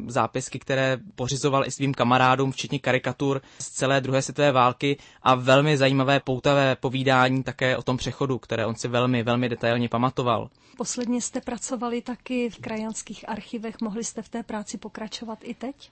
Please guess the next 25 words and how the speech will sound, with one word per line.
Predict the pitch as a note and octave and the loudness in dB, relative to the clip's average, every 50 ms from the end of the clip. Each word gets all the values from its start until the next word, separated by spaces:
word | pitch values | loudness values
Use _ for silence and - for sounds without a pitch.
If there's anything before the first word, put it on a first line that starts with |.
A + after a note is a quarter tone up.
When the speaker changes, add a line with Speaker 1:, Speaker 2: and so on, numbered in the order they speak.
| _ _ | _ _
Speaker 1:
Na | D#3 D3 D3 | -4 -2 0
tom | - - G#3+ F#3+ | 2 2 4 4
západě | D3+ D#3 C#3 C#3 - F3 F3 F3 | 4 4 4 4 4 2 2 0
Kanady | F3 - F#3 F3+ F3+ F3 E3+ F3+ F3+ F3 D#3+ - - | 2 2 2 2 4 4 4 4 4 4 4 2 0
ty | - D#3+ | -2 -2
archivy | - C3 C#3+ C#3 - - F3 E3+ F3 | -2 -2 -2 -4 -4 -2 0 0 2
nebyly | D3+ C#3+ C3+ B2+ C3 D3+ D#3 E3 E3+ D#3+ D3+ C#3+ C3+ - | 2 2 2 2 2 4 4 4 4 4 2 2 0 -2
tak | - - | -2 0
organizované. | - B2+ C#3 D3+ E3 E3 D#3 C#3 C#3+ D3+ D3 C#3+ C#3 - - - | 0 2 2 4 2 2 2 2 2 2 2 2 0 -2 -4 -2
Tady | C#3 C3+ D#3 E3 | 2 2 4 2
asi | - D#3 - F3 | 2 0 -2 -2
nejcennější | D3+ C#3+ C#3 C#3 - - D#3 D3+ D3+ D3+ - - E3 D#3 E3 E3 D#3+ - | 0 0 0 0 -2 -2 0 0 0 0 0 -2 -2 -4 -6 -6 -6 -4
záležitostí | B2+ C3 A#2+ B2 C3+ C#3 D3 C#3 - D#3 D3 - - D#3+ D#3+ D#3+ D#3 | 0 2 2 4 4 2 0 0 -2 -4 -4 -6 -6 -4 -2 -2 0
byl | C#3 D3 D3+ D3 D3 D3 - | 2 2 2 2 2 0 -2
osobní | - C3+ - - E3 D3 D#3+ D#3 | -2 0 2 2 2 2 2 2
archiv | - B2 C3 C3 - - D#3 D3+ D3 - - - - - | 0 0 0 -2 -4 -4 -4 -4 -4 -4 -8 -14 -12 -8
jednoho | B2+ B2 B2 B2+ B2 C#3+ D3 C#3+ C#3+ D3 C#3+ C#3 C3+ B2+ C3 | -4 -2 0 0 0 0 0 0 0 0 2 2 0 0 -2
z | C3 B2+ | -4 -4
vůdců | C3 C#3 D3+ D3+ - - - - - D#3+ D3 C#3+ C#3+ C#3+ - - | -2 -2 -2 -2 -4 -6 -8 -4 -2 0 2 2 2 0 0 0
krajanské | - D3 C#3 C3+ C3+ C#3+ - - - - D3+ D3 D3 C#3+ C#3+ - | 0 2 2 2 2 0 -2 -4 -2 0 2 2 2 2 0 -2
komunity | - D3+ C#3+ C#3+ D3 D3 D3 - - C#3+ A2+ B2 | -2 -2 0 2 2 0 0 2 0 0 0 -2
v | - - - | -4 -4 -4
Edmontonu, | A#2 A#2 B2 B2+ D3 C#3+ - D#3+ D#3+ D#3+ D#3 | 0 0 2 0 0 0 0 0 0 0 0
pana | - D3+ C#3+ C#3 A#2+ | 2 0 0 0 -2
Fischery, | - - - - - C#3+ C3+ C#3+ D3 D3+ D#3 | -4 -4 -4 -2 0 2 2 4 2 2 0